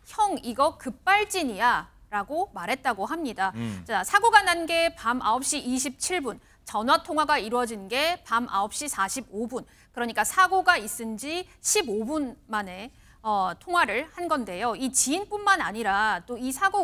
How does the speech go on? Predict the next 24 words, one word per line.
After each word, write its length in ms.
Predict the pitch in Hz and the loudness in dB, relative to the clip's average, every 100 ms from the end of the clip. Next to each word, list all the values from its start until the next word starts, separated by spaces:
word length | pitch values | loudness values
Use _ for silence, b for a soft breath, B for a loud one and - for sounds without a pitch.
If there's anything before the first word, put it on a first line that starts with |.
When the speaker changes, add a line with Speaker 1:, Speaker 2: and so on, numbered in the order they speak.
| 214 | 0
Speaker 1:
운전자가 800 | 226 269 294 247 190 254 247 B B B | -2 -2 0 -2 0 2 2 B B B
사실 500 | - 349 339 302 220 | -4 -2 0 -2 -2
언론들하고도 840 | - 226 330 392 392 359 320 311 302 | -2 0 0 0 4 4 2 -4 -4
좀 140 | 240 | -8
통화를 420 | - 427 440 381 | -10 0 2 2
했는데, 540 | 370 403 254 202 262 180 | -4 -6 -4 -2 0 0
Speaker 2:
예. 140 | 117 B B | -2 B B
Speaker 1:
자, 100 | - | -12
그 160 | 226 381 | 0 2
인터뷰에서도 1120 | 277 311 320 415 392 320 277 220 262 349 403 - | 2 2 2 2 4 2 2 -4 0 2 0 -2
사고 400 | - 403 403 320 | 2 4 6 4
원인은 460 | 220 226 254 269 | 0 -2 -4 -6
급발진이라면서 1700 | - 247 - - 339 330 - 311 285 185 226 254 220 180 208 277 190 B B _ | -8 -10 -10 -2 0 0 -4 -2 -2 -4 0 0 0 -8 0 2 0 B B _
"브레이크를 600 | 247 311 370 359 339 339 | 0 2 2 0 -4 -4
강하게 460 | - 214 254 285 330 | -6 0 0 2 -2
밟았지만 800 | 226 196 233 - 180 214 339 381 | -2 -2 -2 -4 -2 0 0 -2
차가 340 | - 415 403 381 | -2 2 4 4
말을 260 | 185 220 | 2 -4
듣지 280 | 240 233 - | -6 -10 -4
않았다." 640 | - 202 240 - 220 170 - | -2 0 -2 0 0 0 -8
이렇게 360 | 220 226 220 320 | -6 -6 -4 -4
언급을 400 | 196 214 214 226 | -4 -8 -10 -12
했습니다. 520 | 247 277 202 - - _ | -12 -12 -12 -14 -20 _
Speaker 2:
네, 220 | 107 104 | -10 -10